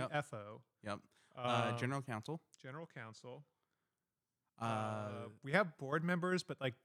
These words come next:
Speaker 1: maybe board president's the only one we really care about.
Speaker 2: Yeah, yeah, yeah.
Speaker 1: Um, sometimes there's a C M O, C-,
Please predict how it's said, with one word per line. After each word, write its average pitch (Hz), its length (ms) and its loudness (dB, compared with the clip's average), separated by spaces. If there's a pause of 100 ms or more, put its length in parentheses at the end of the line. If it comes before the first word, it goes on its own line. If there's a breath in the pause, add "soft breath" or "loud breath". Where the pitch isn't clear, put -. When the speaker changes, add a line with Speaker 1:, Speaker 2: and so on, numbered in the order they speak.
(200)
Speaker 1:
maybe 151 220 2
board 123 260 4
president's 127 480 0
the 135 100 -10
only 135 140 -10
one 139 160 -10
we 139 60 -10
really 139 220 -10
care 143 160 -10
about. 147 240 -10 (140)
Speaker 2:
Yeah, 117 300 -6 (160)
yeah, 78 300 -16 (640)
yeah. 123 540 2
Speaker 1:
Um, 120 280 -12 (380)
sometimes 160 420 -2
there's 151 220 -4
a 139 180 -6
C 151 380 -6
M 127 160 0
O, 113 160 -4
C-, 139 180 -12